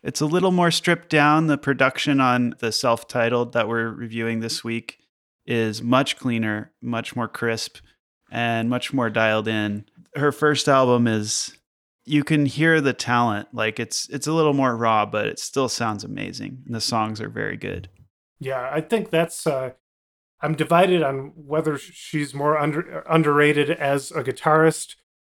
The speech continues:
Speaker 2: or a songwriter, or, or both. <laughs> Her songwriting and her guitar playing just from the beginning seem to have been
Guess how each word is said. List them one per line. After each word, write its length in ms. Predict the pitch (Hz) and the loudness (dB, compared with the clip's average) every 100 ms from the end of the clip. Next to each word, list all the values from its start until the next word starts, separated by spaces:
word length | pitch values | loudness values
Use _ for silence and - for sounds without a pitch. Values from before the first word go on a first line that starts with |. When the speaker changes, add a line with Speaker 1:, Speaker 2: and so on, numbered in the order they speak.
| _ 143 | _ -2
Speaker 2:
or 180 | 131 | 0
a 60 | 120 | 0
songwriter, 720 | - 143 139 127 120 117 113 - - _ _ | 2 2 4 0 -4 -8 -12 -16 -20 _ _
or, 280 | - 156 151 | -4 -2 4
or 80 | 156 | 2
both. 640 | 131 - 147 120 - _ _ | 4 2 2 2 -8 _ _
<laughs> 140 | _ - | _ -12
Her 680 | - _ _ _ - 135 143 | -12 _ _ _ -20 -12 -6
songwriting 580 | - 143 143 139 135 131 | -2 0 0 -4 -4 -6
and 80 | 139 | -4
her 100 | 139 | -6
guitar 300 | 123 131 135 | -4 -4 -4
playing 300 | 135 123 120 | -4 -8 -8
just 160 | 131 | -10
from 140 | - 123 | -10 -10
the 60 | |
beginning 400 | 120 127 131 123 | -10 -8 -6 -8
seem 240 | 113 135 131 | -10 -12 -10
to 80 | 123 | -10
have 120 | 117 | -10
been 300 | 127 120 | -12 -12